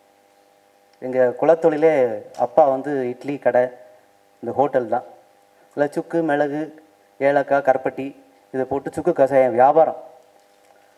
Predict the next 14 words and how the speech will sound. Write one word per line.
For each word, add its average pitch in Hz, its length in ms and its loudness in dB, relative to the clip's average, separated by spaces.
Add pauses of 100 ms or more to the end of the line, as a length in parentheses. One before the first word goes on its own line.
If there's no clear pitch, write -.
(140)
அந்த 160 240 0
சுக்கு 240 200 -6
கசாயத்தை 160 460 0
கொடுப்பாங்க, - 360 -6 (1200)
அதை 123 160 -2
குடிக்க 139 240 -6
வேண்டியது, 110 280 -6
அவ்வளவுதான். 107 460 -8 (760)
அப்புறமா 170 320 0
நம்ம 151 320 -2 (220)
பள்ளிக்கூடத்துக்கு 139 520 -4
போக 123 120 0
வேண்டியது 120 280 -6
எல்லாம். 107 160 -10